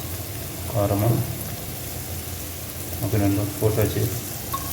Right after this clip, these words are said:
மிக்ஸ் பண்ணியாச்சு. மிக்ஸ் பண்றது இதுதான்.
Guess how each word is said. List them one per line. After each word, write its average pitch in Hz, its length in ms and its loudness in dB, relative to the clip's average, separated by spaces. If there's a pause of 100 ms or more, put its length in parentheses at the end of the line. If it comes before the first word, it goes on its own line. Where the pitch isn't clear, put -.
(360)
மிக்ஸ் - 200 2
பண்ணியாச்சு. 107 420 10 (1700)
மிக்ஸ் - 180 2
பண்றது - 540 8 (1800)
இதுதான். 113 260 2